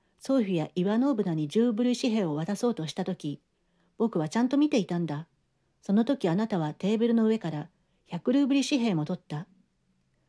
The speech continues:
その時僕はたまたま近くにいたので、それが見えたんだ。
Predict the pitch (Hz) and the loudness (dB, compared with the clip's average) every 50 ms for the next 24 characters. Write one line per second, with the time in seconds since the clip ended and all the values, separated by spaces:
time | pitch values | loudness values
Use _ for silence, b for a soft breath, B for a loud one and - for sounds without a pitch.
0 | _ _ _ _ - 196 196 220 220 247 220 185 170 208 220 - 190 165 156 156 | _ _ _ _ 0 2 2 4 2 2 0 0 0 0 0 0 0 -2 -2 -2
1 | - 156 156 202 220 - 233 233 247 - - - 269 - - 170 151 151 208 208 | -2 -2 -2 0 0 0 0 0 0 -2 -2 -4 -4 -2 0 -2 0 0 0 0
2 | 190 165 143 139 151 - _ _ - - 185 220 226 233 220 220 254 294 277 - | -2 -2 -2 -4 -8 -10 _ _ -8 -2 0 0 2 4 4 4 4 2 0 0
3 | 165 151 147 147 139 165 | -4 -4 -4 -6 -8 -10